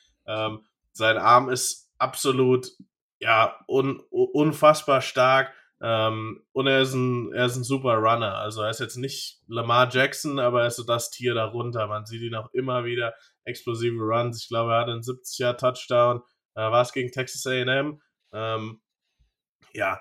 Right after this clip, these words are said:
auf jeden Fall, äh, kreiert er explosive Plays mit seinen, mit seinen mentalen, ähm, nee, eben nicht mit seinen mentalen, sondern mit, mit seinen physischen, ähm, Aspekten. Und, ähm, ja,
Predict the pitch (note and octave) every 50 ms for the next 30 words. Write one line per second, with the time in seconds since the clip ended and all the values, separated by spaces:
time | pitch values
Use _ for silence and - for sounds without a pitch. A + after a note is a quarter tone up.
0 | - - B2+ A#2+ A2+ B2+ C3 C3+ C3+ C3 - C3 B2+ C3 C3 B2 A#2 A#2+ A#2+ -
1 | - - A#2+ A2+ G2 C3+ C#3 C#3 C3+ C3 B2 - C3+ C3+ - - - C3+ B2 B2+
2 | C3 C3 B2+ B2 - - B2 B2 B2 B2+ B2+ B2 - B2+ C3 B2+ - C3 B2 B2+
3 | B2 B2 B2 B2 A#2+ A#2+ _ _ _ _ _ _ _ - B2+ B2+ - B2+ A#2+ A#2+
4 | A#2+ A#2 A#2 A#2+ B2 B2 B2+ A#2+ A#2 A#2 A#2 A#2+ A#2 A#2 A2 A2+ A2+ A#2 A2+ G#2
5 | G2+ G#2 A#2 A#2 A2+ G2+ - - G#2 A2 G#2+ A2 A#2+ B2 - - A2 - A#2 A2
6 | A2 G#2+ A2 A2 A2 A2 A2+ G#2+ G#2+ G#2+ G#2+ G#2 G#2 G#2+ A#2 A2+ - - A#2+ A#2
7 | - B2 A2 A2 G#2+ - - - D#3+ E3 D3+ D#3 C#3 C3+ - C3+ B2 B2 B2 -
8 | _ A2+ A2+ A#2 A#2 A2+ A2+ A2 A2+ A#2+ A#2+ - - B2 A#2+ A#2+ A#2+ _ - A#2+
9 | A#2 A#2 _ _ _ _ _ _ _ _ G#2 G#2+ G#2+ G#2 G#2 G2+ F#2+ - G2 -
10 | G#2 G#2 G2+ G#2 G2+ G2 G2+ F#2 - _ _ - G#2 G#2 G2 -